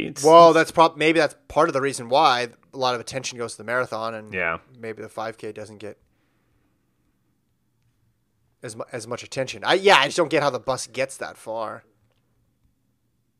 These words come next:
Speaker 2: So, yeah, that motorcycle too almost gets it. Wow. Terrible. Yes, against this. This is very bad.
Speaker 1: Yeah, anti, uh, buses, uh,
Speaker 2: Buses on the
Speaker 1: hitting
Speaker 2: course.
Speaker 1: people.
Speaker 2: Yeah.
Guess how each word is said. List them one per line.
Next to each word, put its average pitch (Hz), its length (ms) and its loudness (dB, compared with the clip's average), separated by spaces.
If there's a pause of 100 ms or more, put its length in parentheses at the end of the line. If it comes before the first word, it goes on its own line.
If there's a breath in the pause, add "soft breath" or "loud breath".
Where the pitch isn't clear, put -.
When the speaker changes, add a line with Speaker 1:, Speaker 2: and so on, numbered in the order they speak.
(100)
Speaker 2:
So, 107 420 -8 (1000)
yeah, 117 160 -20
that - 220 -20
motorcycle 123 560 -10
too 123 200 -16
almost 113 220 -20
gets - 160 -20
it. - 100 -20
Wow. 120 220 -4 (840)
Terrible. 117 420 -6
Yes, - 360 -8 (100)
against 139 380 -4
this. - 300 -14
This - 180 -20
is 120 60 -16
very 117 180 -8
bad. 104 240 -10 (160)
Speaker 1:
Yeah, 117 180 2
anti, 123 720 8 (260)
uh, 95 240 4
buses, - 760 -8
uh, 57 120 -8
Speaker 2:
Buses 120 300 -6
on 123 300 -4
the 113 60 -12
Speaker 1:
hitting - 140 -16
Speaker 2:
course. 107 320 -14 (220)
Speaker 1:
people. - 380 -12 (360)
Speaker 2:
Yeah. - 100 -14